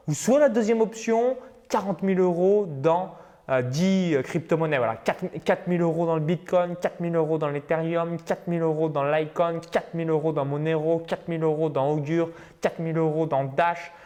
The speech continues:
euh, quatre mille euros dans je ne sais quoi. Bref, voilà, le top dix des crypto-monnaies. Et là aussi, ça te permet de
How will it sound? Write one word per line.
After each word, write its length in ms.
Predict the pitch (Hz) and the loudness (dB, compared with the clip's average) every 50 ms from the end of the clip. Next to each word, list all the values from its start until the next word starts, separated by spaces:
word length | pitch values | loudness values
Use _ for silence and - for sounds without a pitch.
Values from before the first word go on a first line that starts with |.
| - - - | -20 -10 -4
euh, 80 | 135 131 | -4 -2
quatre 240 | - - 170 - - | 0 -2 -4 -2 -2
mille 200 | 170 165 165 165 | -2 -2 0 2
euros 360 | 165 160 156 160 165 170 165 | 2 2 2 2 2 2 0
dans 380 | 147 139 151 151 156 147 135 127 | 0 0 0 2 2 0 -2 -2
je 100 | 120 147 | -2 -4
ne 80 | 147 | -4
sais 160 | 143 - 147 | -2 -4 -4
quoi. 200 | 139 - 185 185 | 0 2 0 0
Bref, 280 | 180 - 156 143 - - - | 2 0 -2 -2 -2 -6 -8
voilà, 160 | - 131 120 | -4 -2 0
le 60 | 123 123 | -2 -2
top 240 | - - 190 170 165 170 190 | 2 2 2 2 2 -2 0
dix 500 | 226 311 359 381 349 - - - - - - - - - - - | 2 4 4 4 4 2 -4 -12 -14 -18 -20 -20 -20 -18 -8 -4
des 160 | 147 185 214 | 0 0 0
crypto-monnaies. 760 | - - 208 190 170 - 208 185 180 175 170 180 190 220 233 - - - - - - | -2 0 -4 -2 0 2 0 2 2 2 2 4 2 2 0 -2 -12 -18 -16 -4 0
Et 80 | 127 | 2
là 300 | 135 156 180 190 208 214 | 4 6 6 8 8 6
aussi, 260 | 202 202 196 - 220 208 | 6 4 2 0 -2 0
ça 160 | - 196 180 | 0 0 -2
te 80 | - | 0
permet 380 | - 170 160 165 165 175 185 190 | -2 -2 -2 -2 0 0 0 0
de 320 | 165 139 123 160 175 185 | 0 -2 0 0 0 -2